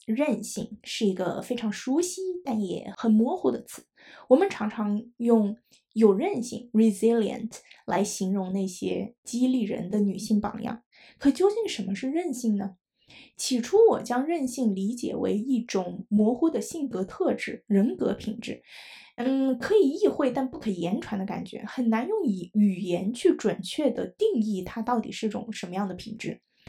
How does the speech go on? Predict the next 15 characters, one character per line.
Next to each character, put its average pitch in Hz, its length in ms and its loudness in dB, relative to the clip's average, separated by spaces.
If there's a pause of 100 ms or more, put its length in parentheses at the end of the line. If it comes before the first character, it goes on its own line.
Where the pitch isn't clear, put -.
(260)
不 320 80 2
过， 427 120 10
那 415 160 4
些 320 200 -2
被 302 200 -4
认 311 380 2
为 190 220 0
有 185 240 -4
韧 320 280 -2
性 220 340 0
的 - 300 -10
女 214 240 4
性 220 240 0
榜 214 240 -6
样 202 220 -2